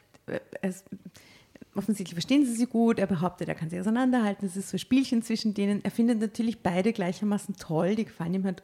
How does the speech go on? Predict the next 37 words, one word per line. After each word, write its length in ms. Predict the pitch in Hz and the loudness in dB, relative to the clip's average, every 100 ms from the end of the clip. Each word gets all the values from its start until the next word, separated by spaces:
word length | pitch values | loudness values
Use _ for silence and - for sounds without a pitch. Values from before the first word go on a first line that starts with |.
| _ | _
offensichtlich 460 | - 180 180 175 - | -12 -12 -12 -10 -8
optisch 360 | - - 208 | -8 -8 -6
auch, 180 | - 190 _ | -6 -6 _
beide 280 | 165 170 208 | 2 4 2
gleich 380 | 160 160 190 | 0 0 -2
gut 260 | - 226 240 | -2 -2 -4
hoffentlich. 300 | 233 - 233 240 - - - - - - - | -14 -8 -8 -8 -20 -20 -20 -20 -20 -8 0
Und 80 | |
dann 100 | 226 233 | 2 2
ist 140 | 233 | 0
das 120 | 240 | -4
so 80 | - | -2
ein 20 | |
Spielchen, 540 | 214 - 233 - 262 233 | -4 -2 -4 0 0 0
ich 140 | 226 | -4
kann, 160 | - 226 | -4 -6
das 100 | 190 | -2
kann, 300 | 233 233 269 | 0 2 2
glaube 280 | 285 277 269 | 0 0 -2
ich, 40 | - | 0
tatsächlich 500 | 262 - 247 294 - | -2 0 -4 -4 -10
passieren, 600 | 285 - 339 208 180 254 - - | -12 -2 2 2 0 -8 -14 -6
einem, 380 | 175 175 175 - | -2 -2 -4 -6
einem 240 | 185 175 175 | -4 -2 -2
Mann. 320 | 170 165 180 | -2 -4 -4
Und 140 | 185 | -4
dann 80 | 185 | -4
sind 220 | 190 180 | -6 -8
die 40 | - | -6
beide 220 | 170 165 | -6 -4
so 80 | 175 | -4
nett 400 | 196 262 - - | -2 -2 -4 -12
und 320 | 185 180 - _ _ _ _ _ _ _ | -8 -8 -10 _ _ _ _ _ _ _
das 120 | 247 | -12
ist 60 | - | -8
lieb. 260 | 170 - - - | -10 -10 -20 -18
Okay, 280 | - - 180 | -10 -8 -10